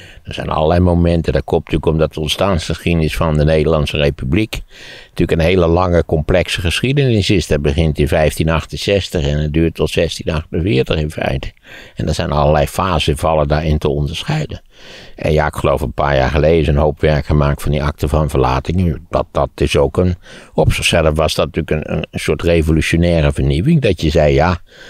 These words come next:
als de soeverein zich misdraagt, in dit geval de Philips de Tweede, dan heb je het volste recht om tegen de soeverein te zeggen, "Je kunt de pot op en wij vertrekken."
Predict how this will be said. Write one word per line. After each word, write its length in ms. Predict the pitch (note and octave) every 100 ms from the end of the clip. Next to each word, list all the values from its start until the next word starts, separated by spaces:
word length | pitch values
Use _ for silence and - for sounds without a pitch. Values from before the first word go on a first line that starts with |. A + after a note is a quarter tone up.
| - -
als 200 | D#2+ -
de 100 | C#2
soeverein 540 | - D#2 D#2 D#2 D#2
zich 140 | C#2+ C2+
misdraagt, 760 | D2 C#2+ D#2 A2+ E2+ - -
in 100 | -
dit 180 | F#2 C3+
geval 340 | - C2 C#2 C#2
de 100 | -
Philips 380 | D2+ C#2 -
de 100 | -
Tweede, 440 | - G#2+ G#2 D#2+ F2 - - - -
dan 140 | - G3
heb 180 | - -
je 80 |
het 100 | -
volste 380 | - D2+ C2 -
recht 340 | C#2 C2 - C#2
om 160 | C2
tegen 260 | - C2+ C2
de 80 | B1
soeverein 500 | D2+ C#2 C2+ C2+ B1
te 100 | B1+
zeggen, 320 | C#2+ C2+ C2+
"Je 80 | B1
kunt 220 | - C#2+
de 80 | -
pot 300 | - C#3 -
op 200 | E2 - - -
en 360 | D#2+ D#2 D#2+
wij 220 | E2+ E2+
vertrekken." 540 | - - - - -